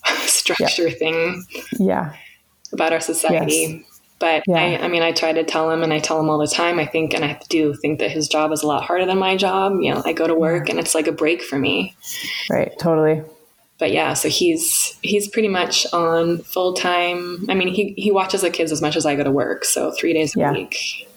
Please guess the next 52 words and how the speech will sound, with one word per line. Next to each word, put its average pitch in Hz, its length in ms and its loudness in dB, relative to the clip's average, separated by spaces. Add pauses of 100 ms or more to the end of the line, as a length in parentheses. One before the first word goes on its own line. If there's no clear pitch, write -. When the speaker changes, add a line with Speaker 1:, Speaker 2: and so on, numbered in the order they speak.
(100)
Speaker 1:
And 160 180 0
then 156 480 2
Speaker 2:
Yeah. 160 300 0 (800)
Speaker 1:
we 175 80 2
do 160 140 4
a 156 40 0
couple 156 220 0
days 151 180 0
of 143 60 -4
daycare 143 400 2
just 139 160 0
so - 80 -2
that 156 100 2
we - 140 2
can - 360 -2 (280)
have 151 200 0
some 156 200 -2
sanity 143 500 2
and - 160 0
go 143 140 2
do 143 140 2
something 143 360 -2
together. 139 540 0
And - 320 -2 (400)
Speaker 2:
Yeah. 160 300 0 (440)
Speaker 1:
but 185 120 -2
then 180 80 0
we've 170 120 2
got 156 120 0
Speaker 2:
Right. 160 180 2
Speaker 1:
his 160 100 2
parents 165 280 0
that - 100 -2
give 160 100 2
us 160 160 0
breaks, - 560 0
much 165 240 0
needed 165 220 0
breaks 156 300 0
at - 80 -2
times. 160 600 0 (720)
Speaker 2:
Yeah. 156 360 2 (140)
Speaker 1:
But 202 260 2
it's 220 140 0
intense. 226 400 2
Speaker 2:
That's - 100 -8
great. 170 220 0 (240)
Speaker 1:
I 196 80 2
tell 196 200 2
ya, 180 240 2
like, - 140 -2
Speaker 2:
Yeah. 175 300 2